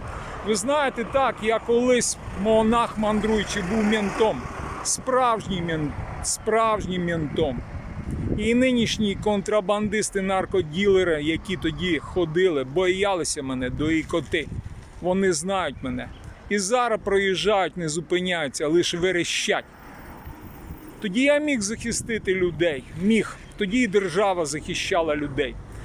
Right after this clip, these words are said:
А зараз в місті Сокиряни простих людей, навіть серед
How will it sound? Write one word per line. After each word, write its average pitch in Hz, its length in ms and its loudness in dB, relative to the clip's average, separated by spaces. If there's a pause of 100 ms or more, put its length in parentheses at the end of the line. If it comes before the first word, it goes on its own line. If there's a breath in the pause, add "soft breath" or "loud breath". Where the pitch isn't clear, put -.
(200 loud breath)
А 190 140 2
зараз 233 400 2
в - 20 0
місті 220 300 -2
Сокиряни 208 680 0
простих 190 520 -2
людей, 202 500 2
навіть 196 340 0
серед 196 300 -2